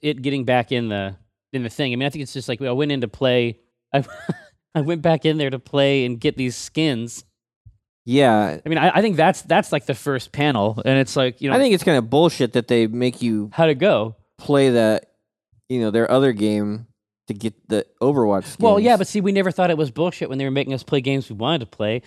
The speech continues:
Speaker 1: It's like, <laughs> it's like with Hearthstone. Like, "Hey,
Speaker 2: Yeah.
Speaker 1: I'll go and do five games of Hearthstone. Why not?" It's like,
Speaker 2: Yeah,
Speaker 1: hot, it's
Speaker 2: that's
Speaker 1: like,
Speaker 2: true.
Speaker 1: "Ugh."
Speaker 2: Yeah, God, I hope they don't make me fucking play StarCraft for an Overwatch <laughs> skin.
Speaker 1: Oh, God, no. I, I don't, I don't feel like that would work.
Speaker 2: Yeah.
Speaker 1: I don't feel like,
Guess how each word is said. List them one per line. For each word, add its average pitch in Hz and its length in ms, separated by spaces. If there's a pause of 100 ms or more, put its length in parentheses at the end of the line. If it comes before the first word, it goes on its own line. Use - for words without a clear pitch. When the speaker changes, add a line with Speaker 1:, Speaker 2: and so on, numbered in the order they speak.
(100)
Speaker 1:
It's 160 160
like, - 120 (160)
<laughs> - 140
it's - 160
like 196 160
with 151 220
Hearthstone. 156 640 (320)
Like, 170 140
"Hey, 294 180
Speaker 2:
Yeah. 294 160
Speaker 1:
I'll 123 80
go 175 140
and 143 120
do 135 80
five 127 320
games 123 220
of 120 80
Hearthstone. 143 440
Why 151 160
not?" 151 280
It's 107 80
like, 117 100
Speaker 2:
Yeah, 127 140
Speaker 1:
hot, - 80
it's 113 80
Speaker 2:
that's 117 120
Speaker 1:
like, 120 80
Speaker 2:
true. 123 360
Speaker 1:
"Ugh." 104 60 (280)
Speaker 2:
Yeah, 123 140
God, 135 300 (100)
I 123 140
hope 135 180
they 131 80
don't 123 240 (120)
make 120 300
me 113 100
fucking 107 600
play 127 160
StarCraft 107 680
for - 180
an 95 80
Overwatch 101 420
<laughs> - 120
skin. - 400 (520)
Speaker 1:
Oh, - 340
God, 98 260
no. 110 260
I, 110 180
I 143 60
don't, 165 120
I 120 80
don't 170 140
feel 160 140
like 127 140
that 123 200
would 104 140
work. 98 480
Speaker 2:
Yeah. 113 380 (360)
Speaker 1:
I 117 60
don't 147 120
feel 151 140
like, 120 160